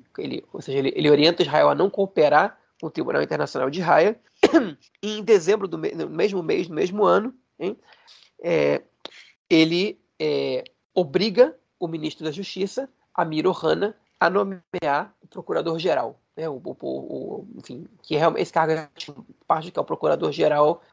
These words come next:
para Clita Medina, que o Amir Ohana tava evitando, é, indicar. É, é, durante muito tempo, ele obriga o Amir Ohana a indicar alguém. Em outubro de dois mil e vinte, ele foi gravado, é, se dizendo ameaçado por um ex-procurador da Justiça, o que suspeitou dúvidas sobre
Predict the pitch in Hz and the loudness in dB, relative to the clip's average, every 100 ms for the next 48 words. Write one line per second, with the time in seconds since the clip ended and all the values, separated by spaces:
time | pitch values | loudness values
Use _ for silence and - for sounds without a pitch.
0 | - 156 - 185 185 165 156 147 127 - | -6 -6 0 0 2 2 0 -2 -4 -6
1 | _ - 156 143 143 151 151 151 147 139 | _ -10 -2 0 0 0 0 0 0 -2
2 | - 156 160 156 - _ _ 170 147 147 | -2 0 2 0 -4 _ _ -6 -4 -4
3 | 143 143 143 135 - _ - - 147 - | -6 -2 -2 -2 -6 _ -8 -4 -2 0
4 | 147 139 135 131 139 151 151 165 165 165 | 2 2 0 0 0 -2 -2 -4 0 2
5 | 170 170 170 143 156 175 160 151 151 147 | 2 2 2 2 2 4 4 2 0 -2
6 | 156 151 147 147 147 143 - - _ - | -2 -4 -4 0 2 2 0 -16 _ -20
7 | - - _ - 190 180 175 170 151 160 | -20 -20 _ 4 4 4 0 0 0 0
8 | 208 180 170 233 - - _ - 170 156 | 0 0 -2 -2 -6 -8 _ -2 0 2
9 | - 165 156 143 143 160 143 131 - _ | 2 4 4 4 4 4 2 -10 -14 _
10 | _ - 160 147 143 - 151 160 160 156 | _ -8 -4 -4 -4 -6 -4 -2 0 0
11 | 151 - 170 156 151 151 147 156 156 165 | 0 0 0 0 -2 -8 -4 -4 -4 -8
12 | - 151 147 147 147 147 - 180 220 247 | -4 -4 -2 -4 -4 -6 -10 -6 -4 -2
13 | 170 143 - 139 135 - - 151 147 139 | -4 -4 -6 -8 -8 -10 -8 -6 -6 -4
14 | 160 156 147 156 143 143 135 | -4 -2 -2 -2 -2 -2 -4